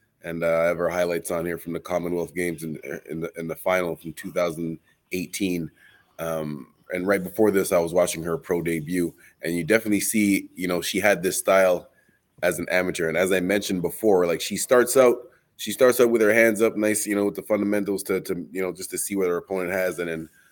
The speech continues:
once, once she kinda sees what you're going to do, then you can see it when she gets comfortable. The more comfortable she gets, the, the lower her hands are. By, by the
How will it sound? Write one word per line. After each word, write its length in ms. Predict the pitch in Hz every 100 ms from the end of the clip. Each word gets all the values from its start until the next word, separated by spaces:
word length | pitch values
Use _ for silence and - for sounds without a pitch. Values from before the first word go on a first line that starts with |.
| _ _
once, 260 | - 101 -
once 280 | 95 101 95
she 120 | 95
kinda 260 | - 95
sees 400 | 90 - 95 82 -
what 180 | 92 90
you're 180 | 90 87
going 220 | 87 92
to 120 | 92
do, 180 | 92 92
then 160 | 90
you 100 | 87
can 100 | 80
see 180 | 85 98
it 120 | 90
when 120 | 80 82
she 100 | -
gets 180 | 87
comfortable. 360 | - 95 85 87
The 80 | 87
more 120 | 101
comfortable 360 | 98 107 - 104
she 140 | -
gets, 260 | 80 98 95
the, 240 | 92 85 - - _
the 100 | 90
lower 420 | 90 92 98 90
her 60 | 85
hands 340 | 90 95 90
are. 200 | 90 85
By, 320 | 82 87 85 80
by 180 | 82
the 160 | 85 85